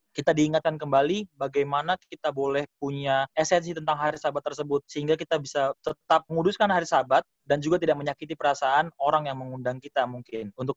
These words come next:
datang ke pernikahan mereka. Tapi ketika kita sama seperti orang pacaran tadi, saya suka, em, ilustrasi dari Pendeta Hai Sinaga, orang yang punya hubungan,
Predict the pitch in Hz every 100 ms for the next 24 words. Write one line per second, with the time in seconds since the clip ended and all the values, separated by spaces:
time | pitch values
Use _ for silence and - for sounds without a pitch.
0 | - 127 135 131 - 127 131 120 123 151
1 | - 139 127 135 _ _ _ _ - 135
2 | 165 - _ - 147 165 180 180 175 170
3 | 151 - _ 160 160 156 165 160 156 156
4 | _ 151 151 151 151 165 180 165 175 156
5 | _ 139 131 123 147 147 151 143 139 139
6 | 143 139 123 127 131 117 123 147 - 139
7 | 151 170 151 147 143 139 135 135 135 151